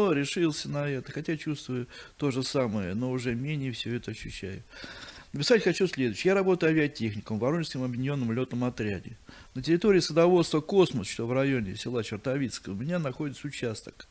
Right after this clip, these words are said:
Как-то в конце сентября я шел с участка через овраг на территорию аэропорта, так как работал в ночную смену. Спустившись на дно оврага и выйдя на тропу, ведущую вверх,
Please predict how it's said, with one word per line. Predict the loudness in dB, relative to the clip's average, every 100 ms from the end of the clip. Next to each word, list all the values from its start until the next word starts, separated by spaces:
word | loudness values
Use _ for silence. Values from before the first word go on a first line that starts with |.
| -20 -18 -16 -16 -2
Как-то | 4 4 6 2
в |
конце | 2 2 2
сентября | 2 0 -2 -2 0 2 2
я | 2 0
шел | 0 0 2 2 0
с | -6 -10 -6 -4 -4 -6
участка | -8 0 0 0 -2 -6
через | -6 -8 -4 -4 -6
овраг | -4 -2 -2 -2 -4 -6 -8
на | -8
территорию | -6 -8 -6 -4 -2 -4 -4
аэропорта, | -2 -2 -4 -6 -8 -12 -16 -18 -10
так | -6 -2
как | -2
работал | -2 -4 -4 -6
в | -6
ночную | -6 -6 -8
смену. | -4 -4 -4 -8 -14 -20 -20 -20 -20 -20 -20 -20 _ -16 -14 -14 -16 -18 -14
Спустившись | -6 0 2 2 2 2 2 4
на | 4
дно | 4 6 6
оврага | 6 4 4 2 -2 -4 0
и | 2
выйдя | 2 0 0 0
на | 0 0
тропу, | 2 0 2 0
ведущую | 2 0 -2 -2 0 0
вверх, | 2 0 -2